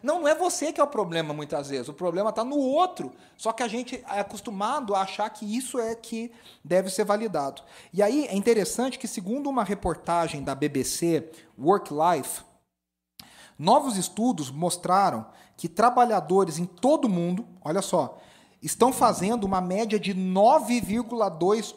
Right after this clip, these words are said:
horas extras não remuneradas por semana em dois mil e vinte e um. A média ali dessa, dessas pessoas que foram estudadas é que no mundo inteiro as pessoas estão fazendo quase dez horas de trabalho extra não remunerado por semana.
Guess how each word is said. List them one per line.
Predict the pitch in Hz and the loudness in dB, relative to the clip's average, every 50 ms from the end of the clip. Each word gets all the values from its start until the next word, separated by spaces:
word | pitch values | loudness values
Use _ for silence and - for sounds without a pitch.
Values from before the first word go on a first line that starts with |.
| - | 2
horas | - 202 208 233 247 240 226 208 - - - - | 4 6 6 6 6 4 0 -2 -4 -8 -10 -4
extras | 170 185 202 214 208 - - 247 - - - - _ _ _ | 0 2 2 2 0 -2 -6 -6 -6 -6 -8 -14 _ _ _
não | - 180 190 220 277 339 | 0 2 6 6 8 6
remuneradas | 339 339 302 262 226 220 220 220 214 185 170 180 196 196 196 - | 6 4 4 0 2 0 0 2 2 4 4 4 4 2 0 -6
por | - 240 254 240 | -4 -6 -6 -4
semana | - 240 208 175 185 202 214 220 | -4 -6 -4 -4 -4 -4 -4 -4
em | 208 | -4
dois | 214 208 208 | -4 -4 -4
mil | 175 185 208 | -4 -6 -6
e | 190 | -6
vinte | 190 208 190 - | -8 -10 -8 -8
e | 156 | -10
um. | 123 - - - - - - - - | -12 -12 -16 -20 -20 -20 -20 -20 -10
A | - - 170 | 0 0 0
média | 175 185 196 233 277 294 - - - 160 170 196 220 - - - - - - _ | 0 0 0 2 2 2 0 0 0 0 0 0 -2 -6 -14 -20 -20 -20 -20 _
ali | - - 147 139 160 180 | -6 -4 -4 -2 -2 -4
dessa, | 151 160 156 156 - 156 | 0 0 0 0 0 -8
dessas | 117 120 143 143 165 - | -4 -4 -4 -4 -4 -6
pessoas | - 160 147 - - 165 160 | -4 -4 -4 -2 -2 -4 -4
que | - 170 | -6 -8
foram | 156 - 160 156 | -4 -4 -4 -4
estudadas | - - - - 143 165 180 190 175 135 151 | -4 -8 -4 0 2 2 2 0 -2 -2 0
é | 170 185 | 0 0
que | 180 - - 202 208 214 214 - - - - - - | 0 -2 -4 -2 -2 -4 -6 -10 -20 -20 -20 -8 -2
no | 185 214 | -2 0
mundo | 220 262 320 349 349 320 | 2 2 0 0 0 -4
inteiro | 269 - 214 190 151 - - - - - _ - - _ _ - | -4 -2 0 0 0 0 -2 -8 -20 -20 _ -20 -20 _ _ -16
as | 143 - | -14 -10
pessoas | - - 180 170 - 220 226 | -4 -4 -4 0 0 0 0
estão | 220 233 220 | 0 -2 -4
fazendo | - 208 175 196 202 | -2 -2 -4 -4 -6
quase | - - 226 240 294 - 277 | -4 0 2 2 2 2 -2
dez | 240 196 220 226 226 202 - 170 | -6 -4 -4 -4 -4 -4 -4 -2
horas | 180 190 208 214 190 | -2 -2 -2 -2 -4
de | 180 185 | -8 -8
trabalho | - 190 180 160 165 175 185 175 165 | -4 -4 -4 -2 0 -2 -2 -2 -4
extra | 156 151 170 180 - - 214 220 214 - _ - | -4 -4 -4 -6 -6 -6 -8 -8 -8 -10 _ -10
não | - 185 202 240 294 339 | -6 0 2 4 4 4
remunerado | 311 - 302 269 262 269 269 247 208 202 220 240 220 208 | 2 0 -4 -2 -2 -4 -2 -2 2 2 2 2 0 -2
por | - 254 269 262 | -2 -2 -2 -2
semana. | - - 277 269 247 254 240 220 202 175 127 - - - | 2 0 0 2 2 0 2 2 0 -2 -2 -4 -12 -20